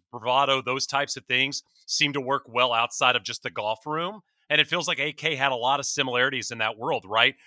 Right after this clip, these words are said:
The way he carried himself, the, you know, the way he pulled off golf shots, no matter the moment. You hear other athletes talk about Anthony Kim in his prime, and it's glowing responses, right? I mean, other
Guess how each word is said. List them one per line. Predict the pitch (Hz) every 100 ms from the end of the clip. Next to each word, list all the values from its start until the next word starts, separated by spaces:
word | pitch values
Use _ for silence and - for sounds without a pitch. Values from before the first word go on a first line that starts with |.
| _ -
The |
way | 135 147 156
he | 139
carried | - 151 151 123
himself, | 110 - 107 98 _ _ _
the, | 143 156
you | 151
know, | 135
the | 127
way | 123 151 139
he | 143
pulled | - 147
off | 143 127
golf | 147 143
shots, | - 127 -
no | 123
matter | 131 131
the | 123
moment. | 127 143 135 120 - - -
You | 143
hear | 170 185
other | 156 156
athletes | 139 156 151 123 -
talk | 143 135
about | 120
Anthony | 120 131 120 123
Kim | 135 127
in |
his | 113 -
prime, | 135 147 135 117 _ _ 135
and | 135
it's | -
glowing | - 131 127 147 175 170 127
responses, | 113 - 127 139 123 90 80 107
right? | 110
I | 127
mean, | 127
other | 151 139